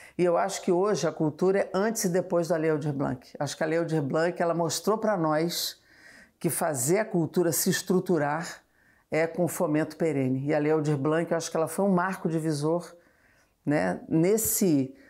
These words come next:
processo de como fazer o Sistema Nacional de Cultura funcionar, como estruturar de forma descentralizada a cultura, de como restabelecer o diálogo entre o Estado e a sociedade, de como criar estruturas de fomento.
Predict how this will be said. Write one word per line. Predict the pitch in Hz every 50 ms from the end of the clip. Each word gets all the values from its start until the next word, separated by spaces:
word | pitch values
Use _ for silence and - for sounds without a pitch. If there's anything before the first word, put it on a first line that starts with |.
| - - - _ _
processo | - 170 165 156 - - - 170 165 180 170 - -
de | 185 - - -
como | 196 208 233 254 240
fazer | - - 220 185 151 135 165 185 190
o |
Sistema | 185 - - - 185 180 180
Nacional | 180 175 - 180 165 165 160
de | -
Cultura | - - 151 139 - 175 165 165
funcionar, | 160 - 151 139 - - 139 131 139 143 147 156 147 - - _ - - - - - - _ _
como | - 185 190 196 202 202 -
estruturar | 196 - - - - - 214 226 220 214 196 175 160 160 180 175 165
de | 139 151
forma | 135 - - 170 165 160 160 151 143 139
descentralizada | 139 135 165 156 - 180 156 - 156 156 151 139 127 - 151 - 143 147
a | 139
cultura, | - 139 131 127 - - 151 151 147 156 165
de | - 135 147
como | 139 - - 180 190 196 196 190 165 131 - - - - - - - - -
restabelecer | - 180 202 208 202 - 202 180 170 175 165 165 151 - - 196 175
o | 170 156
diálogo | - 170 160 160 160 160 156 139 143
entre | 156 151 - 156
o |
Estado | 147 - - - 165 156 139
e | 151
a | 139
sociedade, | - - 143 - - 143 123 139 135 139 143 147 135 139 135
de | 123 -
como | - - 175 180 175
criar | 175 - 208 190 170 160 175 196 190
estruturas | 170 - - - 165 147 - - 165 160 151
de | 135 156
fomento. | - - 156 135 131 139 147 156 151 - - - -